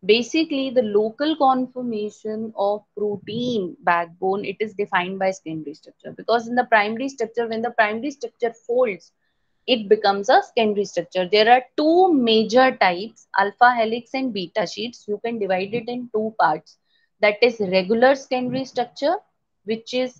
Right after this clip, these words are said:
alpha helix and beta sheet, and irregular secondary structure, which you must have studied about, tight turns, random coil, random bulges. So these are some irregular s-,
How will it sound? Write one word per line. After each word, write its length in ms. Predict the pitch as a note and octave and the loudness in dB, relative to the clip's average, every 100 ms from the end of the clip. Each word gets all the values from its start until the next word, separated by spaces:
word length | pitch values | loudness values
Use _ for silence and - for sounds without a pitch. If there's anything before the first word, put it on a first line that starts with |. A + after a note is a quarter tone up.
| - | 2
alpha 480 | G3+ G#3 G#3 C4 C#4 | 2 2 2 2 4
helix 580 | C4 B3+ E4 - _ _ _ _ G3+ | 0 -2 -6 -8 _ _ _ _ -4
and 280 | G#3+ G#3 | -4 -4
beta 340 | F3+ E3+ G3+ G#3+ | -6 -6 -2 -4
sheet, 340 | - C4+ E4 _ _ _ - | -4 -8 -8 _ _ _ -2
and 280 | C#4 - - - | 0 0 -6 -2
irregular 800 | C4+ G4 F#4+ F4+ D#4 B3+ C#4 C4 | 2 2 2 2 2 2 2 2
secondary 540 | B3+ - G#3 G3 F#3+ | 2 -4 -4 -4 -8
structure, 540 | F#3 - E3+ - C4 F#4+ - _ _ _ | -10 -6 -6 -4 0 0 -2 _ _ _
which 260 | F#3+ A#3+ B3 | -6 -6 -2
you 120 | C4+ | 0
must 280 | B3 A3 A3+ | 2 0 0
have 220 | G#3 G3 | -4 -4
studied 380 | - E3+ F3+ F#3 | -6 -6 -4 -6
about, 480 | F3+ F3 F#3+ C#4 _ - | 0 2 2 0 _ 2
tight 340 | G#3 G#3+ A3 - | 4 2 -4 0
turns, 400 | G#3 G3+ G#3 G3 | 2 0 -6 0
random 340 | G#3 G#3 A3 A3 | 0 2 0 2
coil, 480 | G3+ G3 G3 F#3+ G3 | 2 4 4 2 0
random 400 | G#3+ A3 G#3+ G#3+ | -2 0 0 2
bulges. 720 | F#3+ F#3+ F#3 F#3 F#3 F3+ - - - _ | 4 4 2 -4 -4 -6 -10 -20 -20 _
So 200 | - C4 | -4 -4
these 420 | A3+ B3 C4+ C4+ - | -2 -2 -2 -2 2
are 260 | A3 A3 A3+ | 4 6 2
some 340 | - C4+ C#4 | -2 -6 0
irregular 640 | A#3 B3+ A#3 A3+ A3 A3 | 2 2 4 2 4 2
s-, 180 | G#3+ - | 2 -2